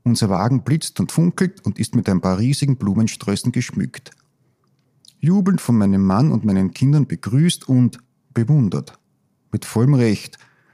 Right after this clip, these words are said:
denn mit Ausnahme der Pumpe hat uns die Maschine nicht einen Augenblick im Stich gelassen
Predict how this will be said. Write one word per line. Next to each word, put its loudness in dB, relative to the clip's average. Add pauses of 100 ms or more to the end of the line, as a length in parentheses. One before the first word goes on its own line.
(200)
denn 2
mit 0
Ausnahme 2
der -2
Pumpe 0
hat 0
uns -2
die -6
Maschine 0
nicht -2
einen 0
Augenblick 0
im 0
Stich -4
gelassen 0